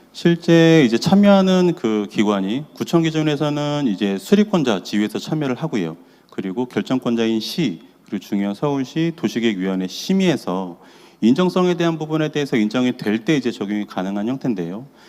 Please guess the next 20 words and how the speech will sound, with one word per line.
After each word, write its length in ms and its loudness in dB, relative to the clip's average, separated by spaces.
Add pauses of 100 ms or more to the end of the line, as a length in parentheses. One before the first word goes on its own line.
(260)
그럼 220 0
시구에서 600 4
바라봤을 500 2
때 360 -2
인정에 360 2
대한 220 0
범위는 680 0 (640)
기본적으로 560 0
도시계획 440 2
측면에서 460 4
이제 140 2
공공성에 560 2
대한 240 0
부분도 500 0
가장 380 0
중요한 320 2
인정의 320 0
지표일 340 2
수 140 -8
있고요. 400 -6